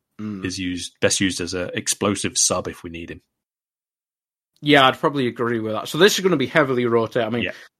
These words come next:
Speaker 1: Let,
Speaker 2: Yeah,
Speaker 1: let's
Speaker 2: I've
Speaker 1: go
Speaker 2: got a
Speaker 1: for it.
Speaker 2: really rotated team.
Speaker 1: Yeah. So I'll go through my Alisson, Gomez, Matip on right, Ibu left,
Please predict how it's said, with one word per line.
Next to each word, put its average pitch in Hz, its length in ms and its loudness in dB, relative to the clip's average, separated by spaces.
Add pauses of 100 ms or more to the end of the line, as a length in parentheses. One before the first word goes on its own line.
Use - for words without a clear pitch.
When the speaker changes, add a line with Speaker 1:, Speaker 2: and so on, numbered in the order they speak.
(160)
Speaker 1:
Let, 175 120 6
Speaker 2:
Yeah, 202 80 8
Speaker 1:
let's 190 120 6
Speaker 2:
I've - 40 -8
Speaker 1:
go 165 100 8
Speaker 2:
got - 40 0
a - 40 -4
Speaker 1:
for 143 120 6
it. 101 60 2
Speaker 2:
really 82 220 -4
rotated 80 500 -10
team. 76 220 -14 (200)
Speaker 1:
Yeah. 104 340 -12 (320)
So - 160 2
I'll 151 160 8
go 165 220 6
through 135 260 2
my 117 580 0
Alisson, 151 640 2 (240)
Gomez, 120 880 2 (180)
Matip 139 400 2
on 117 160 -2
right, 110 320 0
Ibu 117 540 -4 (100)
left, 110 460 -6